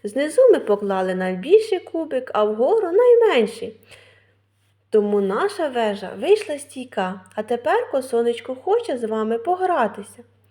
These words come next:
у гру «Сонечко і дощик».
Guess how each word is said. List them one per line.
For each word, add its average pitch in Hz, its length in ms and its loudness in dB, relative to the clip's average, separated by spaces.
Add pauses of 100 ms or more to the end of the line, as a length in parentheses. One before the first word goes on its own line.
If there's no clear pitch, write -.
(180)
у 349 160 0
гру 330 400 -2 (160)
«Сонечко 277 840 2
і 349 140 -4
дощик». - 640 -4